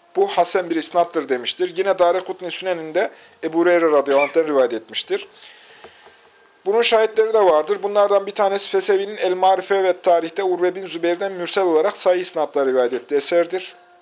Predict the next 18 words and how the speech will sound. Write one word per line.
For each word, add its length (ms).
Bunu 140
ayrıca 340
İbn 200
Ebi 140
Şeybe 260
Musannef'te 720
Abdullah 400
bin 180
Amr 280
radıyallahu 520
anh'dan 200
mevkuf 400
olarak 420
rivayet 260
etmiştir. 520
Yine 240
Darimi 560
Zemmül 420